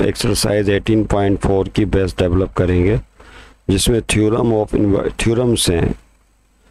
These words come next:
proportion के हवाले से। ये आपके सामने देखें, पहला theorem of invertendo है,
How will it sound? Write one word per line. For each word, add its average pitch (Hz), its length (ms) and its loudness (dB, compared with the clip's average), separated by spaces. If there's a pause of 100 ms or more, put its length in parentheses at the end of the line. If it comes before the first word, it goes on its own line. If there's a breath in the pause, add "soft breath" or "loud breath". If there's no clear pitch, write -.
(140)
proportion 98 640 0
के 101 80 2
हवाले 90 420 2
से। 98 200 -2
ये 95 160 2
आपके 92 300 0
सामने 101 420 0
देखें, 101 300 0
पहला 95 360 0 (800)
theorem 107 400 0
of 107 220 -2
invertendo 98 800 0
है, 98 300 0